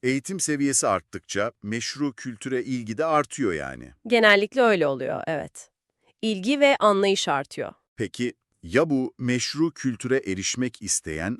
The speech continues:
Speaker 1: ama aileden böyle bir miras almamış veya yeterli eğitimi olmayanlar, onların durumu ne oluyor? Bourdieu'nun küçük burjuvazi analizi galiba bu noktada devreye giriyor, değil mi?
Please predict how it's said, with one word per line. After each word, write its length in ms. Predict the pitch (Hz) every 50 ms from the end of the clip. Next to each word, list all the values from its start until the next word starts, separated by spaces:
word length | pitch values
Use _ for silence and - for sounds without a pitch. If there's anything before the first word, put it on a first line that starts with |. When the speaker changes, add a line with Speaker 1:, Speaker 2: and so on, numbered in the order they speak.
| - -
Speaker 1:
ama 300 | 113 110 113 110 113 - -
aileden 680 | 87 87 85 87 87 92 101 101 90 120 113 110 85
böyle 320 | 98 101 104 98 95 87
bir 120 | 80 92 78
miras 480 | 76 78 85 92 92 107 113 - - - _
almamış 680 | - 107 117 120 101 82 67 71 95 120 - - - _ -
veya 280 | 107 101 98 98 98
yeterli 480 | 101 92 87 95 - - 107 107 110 127
eğitimi 440 | 117 - 107 98 95 - 123 143 - -
olmayanlar, 800 | - 131 123 127 113 95 80 76 69 65 62 57 55 - - _ _ -
onların 420 | 110 110 107 113 139 190 247 262
durumu 260 | 208 226 143 110 98 87
ne 40 |
oluyor? 400 | 80 71 67 62 62 64 82 - - _ _ _ _ _ _ _ _ _ _ _ - - - -
Bourdieu'nun 600 | - 185 220 117 117 113 127 123 117 120 120 120 - -
küçük 280 | - 120 - 190 - -
burjuvazi 560 | 110 117 117 104 90 110 113 120 110 107 95
analizi 420 | 80 73 71 65 65 65 - 76
galiba 500 | 69 85 82 82 85 85 85 87 85 78
bu 80 | 90 104
noktada 400 | 101 85 - - 82 71 78 67
devreye 360 | 78 78 73 67 73 69 69
giriyor, 340 | 64 65 64 64 62 64 65
değil 120 | 107 139
mi? 140 | 127 80